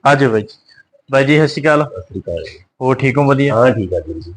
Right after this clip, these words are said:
Speaker 1: ਨਾਮ ਤੇ ਐਡਰੈਸ ਬੋਲ ਦਿਓ।
Speaker 2: ਨਾਮ ਗੁਰਬਖਸ਼ ਸਿੰਘ, ਪਿੰਡ ਮੂੰਗ ਵੀਰੇ, ਜ਼ਿਲ੍ਹਾ ਬਰਨਾਲਾ।
Speaker 1: ਤਹਿਸੀਲ ਬਾਈ?
Speaker 2: ਤਹਿਸੀਲ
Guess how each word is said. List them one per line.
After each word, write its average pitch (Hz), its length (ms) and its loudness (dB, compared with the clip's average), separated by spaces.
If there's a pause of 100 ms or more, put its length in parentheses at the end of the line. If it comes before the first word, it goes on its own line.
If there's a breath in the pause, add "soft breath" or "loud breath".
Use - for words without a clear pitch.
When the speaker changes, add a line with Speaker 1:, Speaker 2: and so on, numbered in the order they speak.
Speaker 1:
ਨਾਮ 147 320 2
ਤੇ 202 100 2
ਐਡਰੈਸ 170 340 2
ਬੋਲ 120 260 -8
ਦਿਓ। - 180 -18
Speaker 2:
ਨਾਮ 123 220 -4
ਗੁਰਬਖਸ਼ 107 460 -2
ਸਿੰਘ, 123 240 0
ਪਿੰਡ 117 280 0
ਮੂੰਗ 92 400 -2
ਵੀਰੇ, 101 160 2
ਜ਼ਿਲ੍ਹਾ 110 240 2
ਬਰਨਾਲਾ। 92 460 -4 (240)
Speaker 1:
ਤਹਿਸੀਲ 147 460 4
ਬਾਈ? 165 180 4
Speaker 2:
ਤਹਿਸੀਲ 139 720 -4